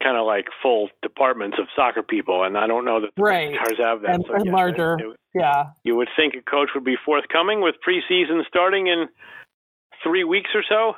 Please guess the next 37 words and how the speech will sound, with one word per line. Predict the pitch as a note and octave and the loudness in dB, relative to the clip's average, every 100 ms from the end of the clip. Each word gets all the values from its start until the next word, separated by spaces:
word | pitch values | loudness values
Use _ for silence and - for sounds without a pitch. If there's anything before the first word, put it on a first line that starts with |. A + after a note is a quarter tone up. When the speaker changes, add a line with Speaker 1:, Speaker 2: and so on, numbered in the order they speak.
| - - - _ _ _ | -8 -20 -20 _ _ _
Speaker 1:
So, | D3 C#3 C#3 | 0 2 2
uh, | - D#3 - | 0 0 0
you | F#3 | -2
know, | |
one | E3 A3+ | 2 2
other | A#3 G#3 | 2 0
thing | G#3 F3 | 0 0
I | |
wanna | D#3 D#3 | 2 2
also | D#3 C#3+ C3+ | 0 -2 -2
say | D#3+ | 0
about | C#3 B2+ B2 | 2 0 -2
twenty | - D3 C3+ | -2 -2 0
twenty-two | D#3 C#3 C3 - D3+ D3 | 0 0 0 0 0 0
and | A#2 C3 | -2 -2
with, | C3+ C3 | -2 -2
you | D3+ | 0
know, | A2+ | 2
with | G#2+ A2 - - | 2 -2 -6 0
Kansas | C#3 B2 A#2+ | 0 0 -2
City | D3 C3+ | -2 2
out | C3+ C3 | 2 0
making | C3 - B2+ | -4 -2 2
obvious | B2+ B2+ B2 - - - - _ _ _ - | 2 2 0 -2 -10 -16 -20 _ _ _ -4
enhancements | A#2 C3+ B2+ C3+ - | 0 0 0 -2 -2
to | C3+ | -4
the | B2 | -2
roster, | B2 C3 - | 0 0 -2
I | D3+ D#3 | 0 0
can't | D#3+ G#3 A#3 G#3 | 0 0 0 0
remember | E3+ D3+ D3+ D#3 F3+ F3+ _ C5 - - _ _ _ | -2 0 0 0 0 -2 _ -8 -8 -10 _ _ _
a | C3+ | -4
time | A#2 - C3+ C#3 D3 D#3 - _ _ _ _ _ _ _ _ | -2 -2 0 0 0 -4 -8 _ _ _ _ _ _ _ _
where | D3 C3+ C3 | -4 0 0
there, | B2+ C3 | 2 0
and | C#3+ D#3+ D#3 - | 0 -2 -2 0
since | F#3+ | 0